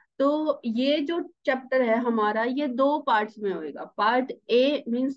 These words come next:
theory will be covered only and part B practical session will be there। दोनों आज ही होंगे, ठीक है? एक ही क्लास में अगर पॉसिबल नहीं हुआ then we will create second link but we will finish this chapter today only। Okay,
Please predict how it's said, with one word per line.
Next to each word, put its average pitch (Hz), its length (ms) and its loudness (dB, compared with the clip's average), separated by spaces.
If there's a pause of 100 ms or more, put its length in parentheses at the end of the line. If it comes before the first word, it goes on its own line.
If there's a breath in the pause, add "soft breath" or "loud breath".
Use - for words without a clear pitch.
(140)
theory 208 300 0
will 233 240 0
be 254 160 -2
covered 240 360 0
only 262 300 2 (460 loud breath)
and 269 260 4
part 254 400 2
B 269 140 -2 (340)
practical 214 560 -2
session 196 420 -2
will 190 220 2
be 175 160 0
there। 165 260 -2
दोनों 262 360 4
आज 269 220 2
ही 262 80 2
होंगे, 185 360 0 (160)
ठीक 196 180 -12
है? 349 100 -6
एक 220 320 -6
ही 254 80 -8
क्लास 226 360 -4
में 233 120 0
अगर 226 200 0
पॉसिबल 226 480 -2
नहीं 220 200 4
हुआ 214 300 2 (440 loud breath)
then 240 180 4
we 233 160 0
will 247 220 -4
create 240 380 4
second 233 480 0
link 285 300 0
but 240 220 0
we 233 140 -2
will 269 180 0
finish 262 340 -4 (120)
this 262 200 0
chapter 240 380 2 (180)
today 208 260 0
only। 160 380 -6 (640)
Okay, 214 320 0